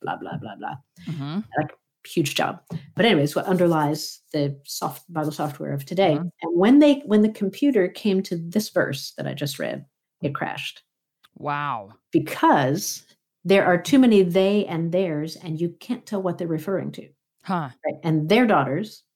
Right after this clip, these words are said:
Speaker 1: presumably the Israelites, they took to themselves, Israelites for wives,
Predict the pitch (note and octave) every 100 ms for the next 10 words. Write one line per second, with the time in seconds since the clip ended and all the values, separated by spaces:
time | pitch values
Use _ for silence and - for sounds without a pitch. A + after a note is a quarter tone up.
0 | - C#3+ D3 D3+ D3 E3+ E3 D3+ C#3+ -
1 | D3+ C3+ E3+ _ - F3 D#3+ D#3+ E3 D#3+
2 | D#3+ G3 D3+ D#3 - E3 - D3 - E3+
3 | D#3 D3 D#3+ -